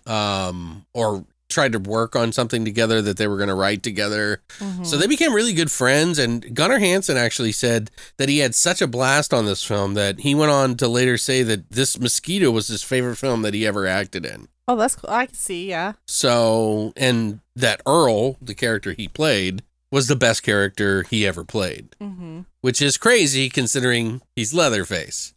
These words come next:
Speaker 2: Right.
Speaker 1: But, yeah, pretty cool, huh? You know, I
Speaker 2: Yeah,
Speaker 1: mean,
Speaker 2: that
Speaker 1: like,
Speaker 2: is
Speaker 1: it, for
Speaker 2: cool.
Speaker 1: such a small little movie like this,
Speaker 2: Mm-hmm.
Speaker 1: like, that definitely feels like it was, uh, homegrown, you know, like, very homegrown,
Speaker 2: Mm-hmm.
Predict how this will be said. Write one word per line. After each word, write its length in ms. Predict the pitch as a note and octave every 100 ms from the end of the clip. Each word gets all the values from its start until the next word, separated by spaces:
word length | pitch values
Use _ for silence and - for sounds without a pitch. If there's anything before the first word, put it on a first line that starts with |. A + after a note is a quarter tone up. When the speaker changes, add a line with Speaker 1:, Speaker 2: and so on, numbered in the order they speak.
| -
Speaker 2:
Right. 460 | G3+ E3 C#3+ - - _ -
Speaker 1:
But, 460 | A2+ A2 G#2+ G#2+ - _ _
yeah, 360 | D3+ G#3+ B2 E2 -
pretty 220 | D#3 D3+
cool, 260 | G#3+ C#3+
huh? 260 | G2 G2 C#3+ C#3+
You 80 |
know, 160 | A#2+ B2+
I 20 |
Speaker 2:
Yeah, 40 | B2
Speaker 1:
mean, 180 | C3 B2+
Speaker 2:
that 40 |
Speaker 1:
like, 160 | C3+ D#3+
Speaker 2:
is 100 | F#3
Speaker 1:
it, 60 |
for 120 | D3 G3+
Speaker 2:
cool. 80 |
Speaker 1:
such 180 | - C4+
a 80 | F#3
small 380 | - A3 G#3+ G#3
little 160 | G3
movie 300 | D3 F3 G3+
like 200 | G#3+ G#3 A3
this, 400 | A3+ A3 - - _ -
Speaker 2:
Mm-hmm. 420 | A3 G#3+ G3 F3
Speaker 1:
like, 240 | C3+ C3+
that 300 | B2+ C#3+ B2+
definitely 500 | B2 F3+ F3+ E3+ D#3
feels 340 | C3+ E3 D#3 -
like 160 | C3+
it 100 | C3+
was, 220 | B2 A#2 A#2
uh, 160 | A2
homegrown, 720 | A2+ D3 D3 C3 C#3 D#3 F3+ E3
you 100 | D#3+
know, 280 | D#3+ E3+ - B2+
like, 220 | A#2 G#2+
very 360 | G#2+ C3+ D3
homegrown, 580 | C#3+ D3 D3 D3+ D#3+ F3+ - A3
Speaker 2:
Mm-hmm. 400 | G3+ F#3+ E3